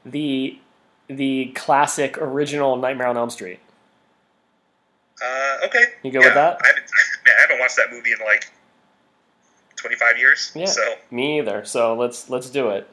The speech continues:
Speaker 1: So I want, I want to pick a horror movie, and we're, we're coming up to Halloween. So, uh, and, and this is a movie that I think was on our poll last year, um, which did not get chosen. But, uh, I think I'm just gonna pull the trigger and say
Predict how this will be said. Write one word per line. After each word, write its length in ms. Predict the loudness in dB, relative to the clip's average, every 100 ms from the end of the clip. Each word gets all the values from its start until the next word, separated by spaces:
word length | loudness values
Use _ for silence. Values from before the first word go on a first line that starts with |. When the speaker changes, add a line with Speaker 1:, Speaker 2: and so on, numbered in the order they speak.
| _
Speaker 1:
So 120 | -6 2
I 120 | 2
want, 200 | 4 2
I 60 | 4
want 200 | 4 2
to 80 | 0
pick 80 | 0
a 60 |
horror 240 | 4 4 4
movie, 440 | 0 -2 -2 -2
and 360 | -2 -4 -10 -6
we're, 160 | -6
we're 160 | -6 -10
coming 240 | -6 -4
up 80 | -2
to 60 | -2
Halloween. 540 | -2 -2 -2 -4 -8
So, 440 | -6 -2 -2 -4 -10 _ _ _ _ -12
uh, 380 | -8 -6 -8 -6
and, 340 | -8 -8 -12 -10
and 160 | -8
this 140 | -6 -4
is 80 | -4
a 40 |
movie 340 | 0 0 0
that 120 | 0 2
I 100 | 0
think 340 | -2 -8 -8
was 240 | -4 -4
on 200 | -2 -4
our 140 | 0 -2
poll 400 | -2 0 0 0
last 360 | -2 -2 -6 -10
year, 300 | -10 -12 -14 _ _ _ _ -10
um, 460 | -6 -6 -8 -12 -20 _ _ _ _
which 340 | -12 -10 -10 -12
did 120 | -4
not 180 | -2 -2
get 160 | -4 -6
chosen. 500 | -4 -4 -6 -14 -10
But, 240 | -10 -8
uh, 160 | -6 -4
I 80 | -6
think 140 | -8
I'm 60 | -12
just 120 | -8
gonna 160 | -8 -8
pull 280 | -8 -8
the 80 | -8
trigger 420 | -6 -6 -4 -4
and 120 | -4 -6
say 440 | -2 -2 0 -4